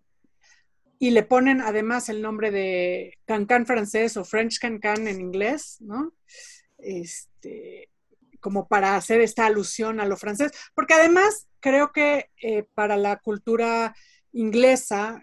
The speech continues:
principalmente porque la primera exportación fue a Inglaterra, aunque también llegó a Estados Unidos,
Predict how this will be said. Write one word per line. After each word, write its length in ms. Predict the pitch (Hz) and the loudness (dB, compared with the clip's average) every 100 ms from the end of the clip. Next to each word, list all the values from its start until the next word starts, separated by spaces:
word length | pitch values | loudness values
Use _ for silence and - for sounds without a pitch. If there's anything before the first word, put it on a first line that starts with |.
| _ | _
principalmente 760 | 196 196 - - 220 220 214 226 | -14 -14 -10 -4 -2 -2 -4 -6
porque 260 | 208 185 | -8 -6
la 160 | 180 185 | -4 -4
primera 500 | 185 196 196 202 196 | -6 -4 -2 0 0
exportación 640 | 190 - 185 196 - 202 | -4 -10 -12 -12 -10 -10
fue 200 | 196 196 190 | -8 -6 -6
a 200 | 185 185 | -6 -8
Inglaterra, 520 | 180 220 277 254 214 | -6 -4 -2 0 -2
aunque 200 | 202 190 | -6 -8
también 260 | 180 190 196 | -6 -6 -4
llegó 220 | 190 185 | -4 -4
a 60 | |
Estados 520 | 175 - 196 190 185 - | -6 -6 -8 -8 -8 -8
Unidos, 440 | 240 214 220 | -6 -4 -6